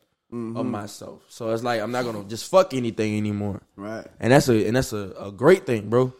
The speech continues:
Speaker 1: Yeah, yeah,
Speaker 2: So
Speaker 1: yeah.
Speaker 2: a lot of men don't have sexual discipline.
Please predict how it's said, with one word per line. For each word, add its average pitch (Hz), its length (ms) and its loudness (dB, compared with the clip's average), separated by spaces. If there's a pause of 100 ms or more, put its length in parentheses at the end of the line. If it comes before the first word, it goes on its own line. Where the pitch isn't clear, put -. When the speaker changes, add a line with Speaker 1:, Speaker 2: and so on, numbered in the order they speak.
(200)
Speaker 1:
Yeah, 113 260 -2
yeah, 117 100 -2
Speaker 2:
So 127 300 6
Speaker 1:
yeah. 113 160 0 (440)
Speaker 2:
a 107 60 -6
lot 147 220 4
of 160 80 2
men 175 240 0
don't 131 220 0
have 135 460 2 (420)
sexual 127 540 4
discipline. 113 520 2